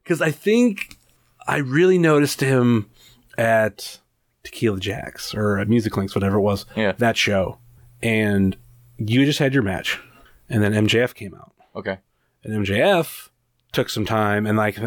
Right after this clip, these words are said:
Speaker 1: I think he made a line, like, saying something about he fucked your mother.
Speaker 2: Oh, that's not true,
Speaker 1: And
Speaker 2: and I heard about that later. I'm not happy about it, all right?
Speaker 1: The thing that, w-, that got me, like, okay, like, 'cause it, he does kinda look like you. Obviously, your brothers. But, um, I'm, I'm referring to your brother,
Speaker 2: Yeah,
Speaker 1: not M J F.
Speaker 2: yeah,
Speaker 1: <laughs> Just,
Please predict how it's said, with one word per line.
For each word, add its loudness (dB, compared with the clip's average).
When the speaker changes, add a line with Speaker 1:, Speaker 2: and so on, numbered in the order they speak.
Speaker 1:
I 0
think 0
he 0
made 2
a 0
line, 2
like, -2
saying 2
something 0
about 0
he -2
fucked -6
your -4
mother. 0
Speaker 2:
Oh, 0
that's -2
not -2
true, 0
Speaker 1:
And -2
Speaker 2:
and -2
I -2
heard 0
about 0
that -2
later. 2
I'm 0
not 0
happy -4
about 0
it, -2
all 0
right? 0
Speaker 1:
The -4
thing 0
that, 0
w-, -2
that 0
got -2
me, -2
like, 0
okay, 0
like, -4
'cause -2
it, 0
he 0
does 2
kinda -2
look 0
like -6
you. -8
Obviously, 2
your 0
brothers. -4
But, 0
um, 0
I'm, 0
I'm 2
referring 0
to 0
your 2
brother, 0
Speaker 2:
Yeah, 2
Speaker 1:
not 0
M -2
J 0
F. -2
Speaker 2:
yeah, -2
Speaker 1:
<laughs> 0
Just, -4